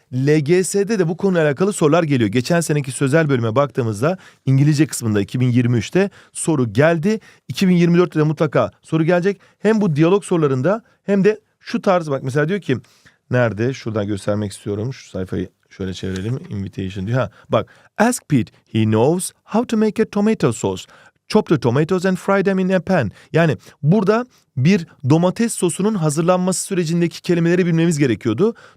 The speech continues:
Dolayısıyla biz burada describing a process, yani bir pişirme süreçlerini iyi bilmemiz lazım. Ama İngilizce'deki en önemli şey arkadaşlar, şunu söyleyelim ki Tonguç'um, sen de biliyorsun,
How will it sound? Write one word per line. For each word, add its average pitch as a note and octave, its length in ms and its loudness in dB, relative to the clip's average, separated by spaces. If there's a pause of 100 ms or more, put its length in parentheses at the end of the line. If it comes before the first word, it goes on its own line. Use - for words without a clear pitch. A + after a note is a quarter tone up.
Dolayısıyla G3 380 0
biz F3+ 220 -2
burada G#3 320 2 (260)
describing G#3 520 0
a F#3+ 100 2
process, E3 440 0
yani D3 300 0
bir E3 200 0 (240)
pişirme G3+ 320 2
süreçlerini E3 420 0
iyi G3 180 2
bilmemiz B2+ 280 0
lazım. A#2+ 320 0 (300)
Ama A3 280 2
İngilizce'deki G3 500 -2
en G#3 100 0
önemli D3 240 0
şey C3 120 0
arkadaşlar, A2+ 420 -2
şunu C3+ 220 -4
söyleyelim C3 340 0
ki - 60 -12
Tonguç'um, A2+ 320 -4
sen C3 180 -2
de A2+ 80 -2
biliyorsun, A2 380 -2